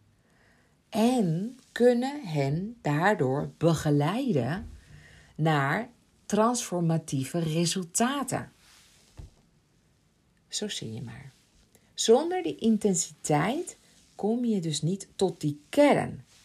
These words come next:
En in de kern moet je komen als je iets blijvends wilt transformeren in iemand. Hartstikke mooie,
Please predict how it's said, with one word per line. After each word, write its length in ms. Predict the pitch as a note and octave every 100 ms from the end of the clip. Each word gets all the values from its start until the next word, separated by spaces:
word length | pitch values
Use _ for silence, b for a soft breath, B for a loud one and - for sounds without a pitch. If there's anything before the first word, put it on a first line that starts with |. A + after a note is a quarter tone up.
| b b b b
En 220 | D3 - _
in 220 | B3+ D#4+
de 200 | D4+ A#3+
kern 680 | - B3 B3 C#3+ C3 F#3+ C4 - _ _ _ _
moet 180 | E3 D3
je 120 | C#3+
komen 420 | - C3+ C#3+ F3 -
als 360 | E3+ E3+ E3
je 140 | F3 F3
iets 500 | - C3 C#3+ - - b b b b b b -
blijvends 840 | D3 D3+ E3 G#3 - C#3 D3 -
wilt 300 | - C3+ C#3+
transformeren 1040 | C#3+ C#3 B2+ - B2 A#2+ C3 D#3+ C#3 A#2+ A2 _
in 280 | D3 C3+ -
iemand. 520 | C3+ A#2 A#2 A2+ - _ _ _ _ _ _ _ _ _ _ _ _ _ _
Hartstikke 520 | - A#3+ A#3+ A#3+ A3+
mooie, 600 | G#3 G3+ G3+ F#3+ F3 E3+